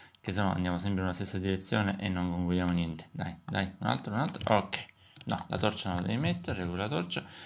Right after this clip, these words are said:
prendi altri blocchi, mettili qua e torniamo ad andare in questa direzione, signori. Bello sarà poi dover far tutte le rotaie pure.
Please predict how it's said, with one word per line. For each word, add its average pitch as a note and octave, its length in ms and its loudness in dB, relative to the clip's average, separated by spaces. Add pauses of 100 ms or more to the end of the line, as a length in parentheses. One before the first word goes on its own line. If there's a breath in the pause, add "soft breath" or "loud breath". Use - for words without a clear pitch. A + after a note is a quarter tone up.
(280 loud breath)
prendi G2 340 2
altri F2+ 280 -2
blocchi, F3 380 0
mettili C3+ 420 -2
qua - 300 -2
e - 120 -8
torniamo C#3+ 440 2
ad G#2+ 120 2
andare G#2+ 340 2
in G2 140 0
questa F#2+ 300 -2
direzione, - 520 -4
signori. - 300 -8 (560 loud breath)
Bello A2 240 4
sarà F#2 220 2
poi G2 180 2
dover F2 200 2
far F#2+ 260 -2
tutte - 420 -6
le F#2 140 2
rotaie F#2 480 4
pure. - 400 -4